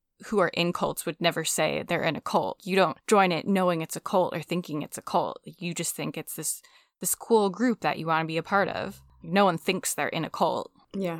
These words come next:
Speaker 2: until you get out and then you realize it was really a cult. <laughs>
Speaker 1: It's like that quote, I think you mentioned it when we talked about nexium, and I've heard it a few times referring to other things where if there's a frog that's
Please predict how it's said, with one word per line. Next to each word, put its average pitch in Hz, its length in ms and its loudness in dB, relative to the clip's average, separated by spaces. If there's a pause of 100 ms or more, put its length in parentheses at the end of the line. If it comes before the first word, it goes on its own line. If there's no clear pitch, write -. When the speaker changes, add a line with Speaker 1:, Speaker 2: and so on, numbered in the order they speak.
Speaker 2:
until 185 280 0
you 180 80 4
get 156 160 2
out 147 200 2
and 147 80 2
then 160 100 0
you 170 100 -2
realize 165 320 -2
it - 80 -6
was 165 180 -4
really 160 220 -4
a - 20 -10
cult. - 500 -8
<laughs> - 160 -20
Speaker 1:
It's - 160 -2
like 233 140 6
that 202 260 4
quote, 202 460 2 (100)
I 226 60 -2
think 277 180 6
you 269 80 4
mentioned 196 400 0
it 170 140 0
when 175 160 -2
we 170 100 -4
talked - 300 -6
about 165 300 2 (300)
nexium, 165 720 0
and 170 100 0
I've 185 100 -2
heard 190 140 2
it 170 80 0
a 180 40 -2
few 175 160 -6
times 160 460 -4 (240)
referring 185 300 2
to - 120 0
other 170 160 4
things 160 400 -4
where 156 360 -2
if - 220 -4 (120)
there's 170 280 2 (280)
a 196 80 -2
frog 160 520 2
that's - 280 2